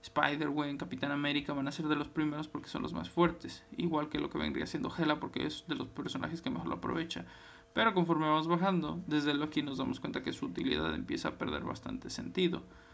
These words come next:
Groot lo coloqué aquí, aunque de verdad lo voy a bajar. Porque pues ya me di cuenta que es un personaje que se ha hecho mucho de papel. Es un mejor C T P para el P V P, pero tampoco es para emocionarse. Y estos son de referencia,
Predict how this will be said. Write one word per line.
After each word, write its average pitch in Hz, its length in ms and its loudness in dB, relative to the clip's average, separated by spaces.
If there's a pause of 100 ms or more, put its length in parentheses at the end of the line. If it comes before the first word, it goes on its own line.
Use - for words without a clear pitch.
(240)
Groot 254 460 8
lo 165 180 4
coloqué 170 340 4
aquí, - 200 -2
aunque 220 280 0
de 226 220 -2
verdad 247 520 -2
lo 247 120 0
voy 233 140 -2
a 220 40 -4
bajar. 175 280 -6 (760)
Porque 175 180 -10
pues 151 180 -2
ya 190 140 6
me 196 120 0
di 185 100 4
cuenta 180 240 0
que 175 60 0
es 160 60 -2
un 165 100 0
personaje 160 420 -2
que 165 100 -6
se 165 80 -4
ha - 60 -2
hecho - 180 -4
mucho - 240 -2
de - 80 -2
papel. - 480 -6
Es 170 140 0
un 180 80 4
mejor 170 180 2
C 170 120 -2
T 160 100 -6
P - 140 -8
para 156 180 -2
el - 80 -4
P - 100 -6
V 139 120 -2
P, 226 160 -6
pero 151 200 -2
tampoco 143 260 -6
es - 60 -18
para - 160 -6
emocionarse. - 540 -6 (720)
Y - 60 4
estos 254 240 6
son 233 120 6
de 220 80 6
referencia, 143 560 2